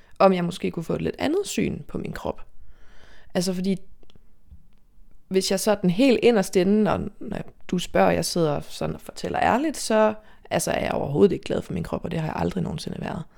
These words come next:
Men udadtil, så tager jeg ligesom en eller anden maske på, eller tager en facade på, som bare viser, at jeg udstråler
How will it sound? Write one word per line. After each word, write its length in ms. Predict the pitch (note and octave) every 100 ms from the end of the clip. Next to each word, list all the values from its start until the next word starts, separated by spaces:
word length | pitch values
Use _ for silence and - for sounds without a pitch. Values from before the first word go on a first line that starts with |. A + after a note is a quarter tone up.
| - - - - - -
Men 340 | F3+ E3+ E3 - -
udadtil, 640 | B3+ A3 F3 - F3 E3
så 120 | -
tager 240 | F#3+ - E3+
jeg 100 | E3
ligesom 300 | F3+ F#3+ F3+
en 80 | E3
eller 120 | D#3+
anden 160 | E3
maske 320 | E3+ F3+ - -
på, 240 | - - - - - - -
eller 240 | D#3 - - - - - - - - - - -
tager 200 | - F3
en 120 | F3+
facade 560 | - G#3+ - B3 B3+ D4
på, 180 | C4+ G3+
som 220 | G3+ F#3
bare 180 | F3+ F3+
viser, 300 | F#3+ F3+ -
at 160 | - E3
jeg 80 | -
udstråler 640 | - F#3+ - - D2+ G#1+